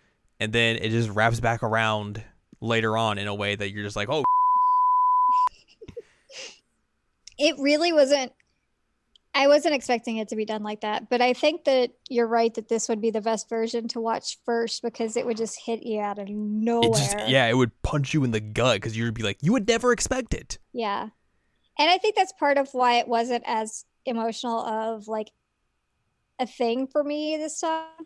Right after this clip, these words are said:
Speaker 1: 'Cause this is the third time you're
Speaker 2: This is
Speaker 1: experiencing
Speaker 2: the
Speaker 1: the story,
Speaker 2: third
Speaker 1: so.
Speaker 2: time I've experienced the story.
Speaker 1: Yeah.
Speaker 2: And, like, I got emotional the first time. I think I read the book first.
Speaker 1: Yes.
Speaker 2: Um, I
Speaker 1: That
Speaker 2: definitely
Speaker 1: sounds
Speaker 2: got
Speaker 1: right.
Speaker 2: emotional for that, but, like,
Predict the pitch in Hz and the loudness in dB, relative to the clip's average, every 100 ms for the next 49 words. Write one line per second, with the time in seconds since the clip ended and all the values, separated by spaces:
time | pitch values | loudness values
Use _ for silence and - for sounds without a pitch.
0 | _ _ - 135 143 143 127 113 120 127 | _ _ -2 4 4 4 2 2 0 0
1 | 110 107 101 95 - 117 - 175 285 277 | -2 -2 -4 -4 0 2 2 0 0 0
2 | - - 208 170 95 277 254 - 269 240 | 0 4 8 8 6 4 4 4 2 2
3 | 233 226 233 226 208 233 - 254 208 - | 0 -2 -4 -6 -6 -8 -2 2 2 2
4 | 269 285 285 262 269 277 277 247 240 240 | 2 4 4 4 2 4 4 2 0 -2
5 | - 233 220 214 233 226 240 240 403 571 | -2 -2 -2 -6 -6 -6 -8 -6 -4 -2
6 | 427 370 269 226 233 - 392 466 - - | 0 0 -2 -4 -8 -6 -6 -4 -6 -12
7 | - _ _ _ _ _ _ _ _ 123 | -14 _ _ _ _ _ _ _ _ -12
8 | 120 127 - - - - - - - 277 | -8 -8 -4 -4 -2 -2 -4 -8 -4 0
9 | 262 240 220 226 - - 269 285 359 320 | 0 0 -4 -10 -12 -4 -2 -2 2 2
10 | 302 285 269 247 233 233 226 214 - 220 | 2 0 0 0 -2 -4 -8 -10 -10 -8
11 | 220 - 220 240 233 240 220 220 220 | -6 -8 -6 -4 -4 -4 -4 -6 -10